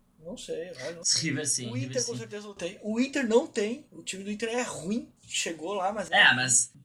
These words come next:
Speaker 2: é, de-, deixa a, a, a
Speaker 1: Não tem.
Speaker 2: parte da, da beira do lago ali de Porto Alegre pra,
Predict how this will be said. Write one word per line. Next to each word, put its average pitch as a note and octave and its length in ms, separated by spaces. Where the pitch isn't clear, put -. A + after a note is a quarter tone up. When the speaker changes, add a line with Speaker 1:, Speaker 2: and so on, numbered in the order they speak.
Speaker 2:
é, C#3 300
de-, C3+ 180
deixa E3+ 340
a, E3+ 120
a, C#3 420
a - 80
Speaker 1:
Não - 40
tem. A#2 80
Speaker 2:
parte C#3+ 280
da, A#2+ 500
da A#2+ 240
beira C3+ 220
do C3 120
lago B2 260
ali A#2+ 140
de A#2 80
Porto B2 220
Alegre A#2 260
pra, A2 400